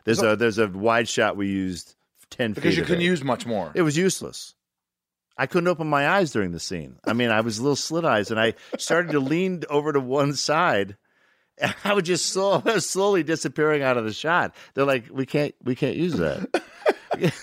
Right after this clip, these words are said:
Speaker 1: So,
Speaker 2: Oh my God.
Speaker 1: so yeah, um,
Speaker 2: That was it for you.
Speaker 1: yeah.
Speaker 2: Didn't do it again.
Speaker 1: Uh, n-, not really. No, no.
Speaker 2: Right.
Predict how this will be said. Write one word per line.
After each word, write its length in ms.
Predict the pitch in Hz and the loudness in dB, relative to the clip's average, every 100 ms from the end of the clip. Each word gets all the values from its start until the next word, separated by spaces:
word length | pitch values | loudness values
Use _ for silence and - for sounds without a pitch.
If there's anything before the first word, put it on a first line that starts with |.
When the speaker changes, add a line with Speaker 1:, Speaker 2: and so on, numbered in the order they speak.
| - - - - 196 214 | -18 -20 -12 -2 -2 0
Speaker 1:
So, 220 | 170 135 | 2 2
Speaker 2:
Oh 20 | |
my 220 | 185 160 127 | 2 0 0
God. 400 | 131 120 107 92 | 0 0 0 0
Speaker 1:
so 100 | 151 | 2
yeah, 280 | 170 147 104 - | 4 4 2 2
um, 520 | 113 117 113 104 101 | 4 4 4 0 0
Speaker 2:
That 100 | 123 | 0
was 160 | 127 120 | 2 0
it 220 | 110 - | -2 -4
for 100 | 95 | -10
you. 200 | 85 78 | -10 -6
Speaker 1:
yeah. 300 | 104 120 107 78 _ - | 0 2 2 -2 _ -8
Speaker 2:
Didn't 160 | 117 | -4
do 80 | 127 | -2
it 60 | 127 | 0
again. 320 | 120 117 78 _ _ _ _ _ - | 0 0 -4 _ _ _ _ _ -2
Speaker 1:
Uh, 280 | 117 123 123 | 0 2 0
n-, 300 | 139 156 170 _ | -2 -4 -6 _
not 300 | 127 170 180 | -2 -2 -2
really. 340 | 135 180 151 104 | 0 2 2 0
No, 360 | 143 107 69 _ _ - | -2 -4 -6 _ _ -8
no. 320 | 110 110 80 85 | -4 -4 -4 -8
Speaker 2:
Right. 240 | 90 82 | -10 -10